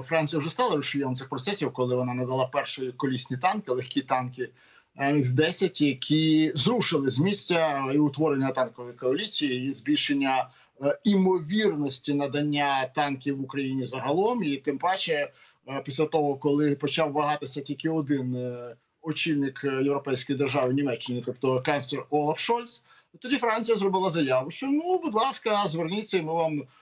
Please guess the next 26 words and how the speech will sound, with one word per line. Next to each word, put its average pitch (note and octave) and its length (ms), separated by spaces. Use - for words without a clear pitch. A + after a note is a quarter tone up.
залюбки D3+ 540
дамо E3 640
наші C#3+ 440
леклерки, C#3 640
якщо D3 920
треба D3+ 280
буде C#3+ 440
це D3+ 300
зробити, C3 420
особливо C3+ 560
для C3 320
підтримки, C#3+ 720
е, - 20
Німеччини, D3 680
щоб C#3 160
вона C#3+ 160
не C#3+ 120
відчувала C#3+ 380
себе C#3 260
одинокою E3+ 560
у D3+ 40
підтри-, D3+ 300
у D3 300
підтримці D3 500
України. C#3 560
Ну, F3+ 280